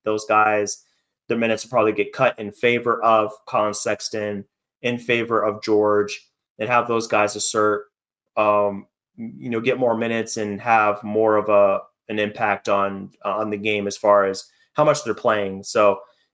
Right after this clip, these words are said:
that's kind of what I anticipate happening. Uh, I could be wrong. Keyonte could start day one. Um, I think he's capable. Uh, but for the Jazz, for a team that's looking to at least be in the play-in conversation, um, I wouldn't be surprised if they went with a core that's a little bit more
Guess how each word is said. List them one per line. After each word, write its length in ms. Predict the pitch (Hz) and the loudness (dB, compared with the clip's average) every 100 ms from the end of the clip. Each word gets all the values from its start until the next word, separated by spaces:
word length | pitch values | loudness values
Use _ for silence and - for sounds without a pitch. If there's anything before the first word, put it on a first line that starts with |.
| _ | _
that's 200 | 147 170 | 2 2
kind 100 | 190 | 2
of 80 | 165 | 2
what 120 | 151 | 4
I 20 | 143 | 2
anticipate 420 | 139 139 131 104 | -2 -4 -2 0
happening. 720 | 123 120 127 127 127 127 135 98 | 0 0 -2 -2 -4 -8 -10 -4
Uh, 60 | |
I 120 | 95 | -2
could 180 | 101 127 | -2 -2
be 120 | 123 | -2
wrong. 380 | 113 113 110 110 | 2 4 4 2
Keyonte 360 | 110 110 110 104 | -2 -6 -4 -6
could 140 | 110 | -6
start 320 | - 113 107 | 0 2 2
day 140 | 117 113 | 0 -2
one. 580 | 117 120 120 123 127 - | 0 0 0 -4 -12 -10
Um, 280 | 104 101 98 | -4 -4 -4
I 80 | 101 | -8
think 240 | 110 107 | -6 -8
he's 180 | 104 101 | -8 -8
capable. 680 | - 120 135 135 143 147 - _ _ _ | -6 -6 -2 4 4 2 -6 _ _ _
Uh, 300 | 120 107 101 - - | 0 0 0 -4 -4
but 160 | 113 | -2
for 60 | 113 | -4
the 80 | 110 | -6
Jazz, 500 | 117 120 120 117 110 | 0 2 2 0 -2
for 160 | - 110 | -2 -2
a 80 | |
team 200 | - 123 | -2 -4
that's 180 | 110 - | -4 -2
looking 280 | 113 113 104 - | -4 -4 -8 -6
to 440 | 113 107 104 107 - | -2 -2 -2 -4 -6
at 140 | 117 139 | -2 2
least 320 | 147 143 - | 2 0 -4
be 160 | 123 | -2
in 100 | 120 | 0
the 80 | 110 | -2
play-in 460 | 101 127 120 117 113 | -2 0 0 -2 -2
conversation, 800 | 120 110 - 117 120 143 139 143 _ _ _ _ - | -2 -2 -2 -4 -2 0 0 -2 _ _ _ _ -2
um, 420 | 110 104 101 104 | 2 2 0 -2
I 80 | 117 | 2
wouldn't 180 | 117 113 | 2 2
be 80 | 110 | -2
surprised 500 | 113 - 120 110 110 | -6 0 2 2 0
if 60 | |
they 100 | 107 | 0
went 320 | 107 113 110 113 | 0 0 -2 -4
with 200 | 107 101 | -2 -4
a 60 | |
core 340 | - 117 113 104 | -6 -2 0 0
that's 180 | 101 | 0
a 40 | 110 | 0
little 120 | 110 | 0
bit 140 | 110 | 0
more 500 | 104 107 104 101 101 | -2 0 4 4 2